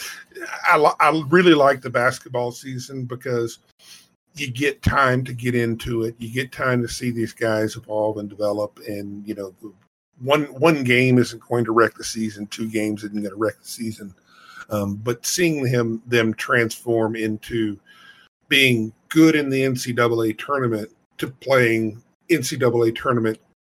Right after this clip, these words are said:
caliber teams every single night,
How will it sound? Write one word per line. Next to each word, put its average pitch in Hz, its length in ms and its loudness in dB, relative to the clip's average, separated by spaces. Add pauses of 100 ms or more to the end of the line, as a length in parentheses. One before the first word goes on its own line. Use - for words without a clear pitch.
(240)
caliber 123 480 2
teams 101 640 -6
every 113 500 2
single 101 440 -6
night, 95 340 -8